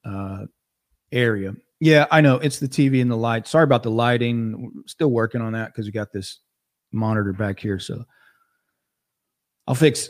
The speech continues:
I'll fix that eventually. Just, just bear with, bear with me today, uh, and we'll get it figured out. 'Cause it's probably just gonna be, like, dark light, dark light, 'cause it's reacting to the,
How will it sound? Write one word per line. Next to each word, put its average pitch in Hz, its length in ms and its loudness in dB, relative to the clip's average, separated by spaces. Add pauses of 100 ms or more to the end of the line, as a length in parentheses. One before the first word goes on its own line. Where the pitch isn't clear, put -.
I'll 147 100 2
fix 143 240 0
that 95 160 -4
eventually. 92 400 -10
Just, 120 220 -6
just 131 220 -2
bear 113 180 2
with, 107 300 -4
bear 170 320 6
with 156 180 6
me 139 140 4
today, 117 360 0 (680)
uh, 98 380 -8 (640)
and 113 100 -6
we'll 110 100 -6
get 104 120 -8
it - 80 -14
figured - 240 -12
out. - 120 -18 (1080)
'Cause - 80 -12
it's 87 80 -14
probably 90 260 -10
just 85 140 -18
gonna 90 140 -14
be, 82 120 -16
like, 76 200 -16 (1160)
dark 110 280 -4
light, 85 260 -14
dark 98 240 -10
light, 80 240 -14 (320)
'cause 98 140 -6
it's 87 100 -14
reacting 101 540 -6
to 98 180 -14
the, 98 160 -12